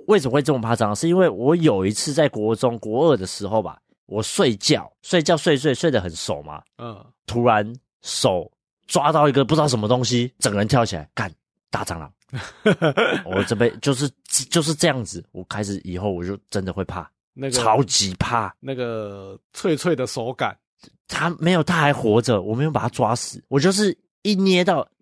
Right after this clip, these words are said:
Speaker 1: 然后它就会在我手上在那边，噗，在那边乱动嘛。
Speaker 2: 嗯。
Speaker 1: 啊，我整个人就直接跳起来了。<laughs> 那时候我还跟我哥睡同一间房，他睡上铺，
Speaker 2: 嗯。
Speaker 1: 我睡下铺。我哥还说：“哎，哎，重啊。”我说：“哎，哎，蟑螂啊，看这么大一只。”然后就躲在我的那个床缝那边。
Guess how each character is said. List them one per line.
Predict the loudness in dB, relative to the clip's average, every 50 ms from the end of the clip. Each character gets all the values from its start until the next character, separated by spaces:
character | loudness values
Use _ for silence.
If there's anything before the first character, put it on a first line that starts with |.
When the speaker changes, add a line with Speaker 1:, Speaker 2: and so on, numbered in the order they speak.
| _
Speaker 1:
然 | 0 2
后 | 2 4
它 | 2 0
就 | 0 0
会 | 0
在 | 2 2 0
我 | 0 -2
手 | -4 -6 -8
上 | -6 -6 -6
在 | -6 -6
那 | -6
边， | -6 -6 -6
噗， | -4 -2 -2 0 0 0 2 2 2 2 4 4 4 4 4 4
在 | 2 2
那 | 2
边 | 2 2
乱 | 2 0 2
动 | 0 0 0 -2
嘛。 | -6 -14 _ _ _ -18
Speaker 2:
嗯。 | -16 -14 -14 -14 -16 -10
Speaker 1:
啊， | -2
我 | 0 0 2
整 | 2 2
个 | 0 0
人 |
就 | 2 0
直 | 2
接 | 2 0 0
跳 | 0 -2 -4
起 | -4 -8
来 | -16 -16 -18
了。 | -20 -20 _ -16 -16 -16 -16 _
<laughs> | _
那 | -4 -2 0
时 | 0 2 2
候 | 2
我 | 4 4
还 | 2 2 2
跟 | 2 0 0
我 | 0 -2
哥 | -4 -4 -4 -2
睡 | -2 -2 -2 -2 -2
同 | -6 -10 -12 -10
一 | -6
间 | -6 -6 -6
房， | -8 -10 -10 -6
他 | -6 -4
睡 | -4 -2 -2 -2 -2 -4 -2
上 | -2 -2 -2 -2
铺， | -4 -12
Speaker 2:
嗯。 | -12
Speaker 1:
我 | -12 -12
睡 | -10 -10 -10
下 | -10 -10 -12
铺。 | -12 -14 -18 -14 -6
我 | -2 -2 0
哥 | 2 2
还 | 2 4 4
说 | 4 4 6
：“哎， | 6 6 6 6 4 4
哎， | 2
重 | 2 0 2
啊。” | 4 2 2 2 _ _ _ _ _ _ _ -2
我 | -2 -2
说 | -2 -2 0
：“哎， | 0 0 0 2 2
哎， | 0 0 0 _ -6
蟑 | 0 0 2 2
螂 | 2 0 2
啊， | 4 4 2 2 -2 -4 2
看 | 2 2
这 | 2 2 0
么 | 2
大 | 4 4 4 4
一 | 2
只。” | 2 2 0 -2 -2 -4 -6
然 | 0 2
后 | 2 4
就 | 2
躲 | 2 2 2 4
在 | 4 4 4
我 | 4 2
的 | -2 -2
那 | -2 -2 -4
个 | -4
床 | -4 -6 -8 -10
缝 | -10 -10 -12 -12
那 | -16 -16
边。 | -16 -18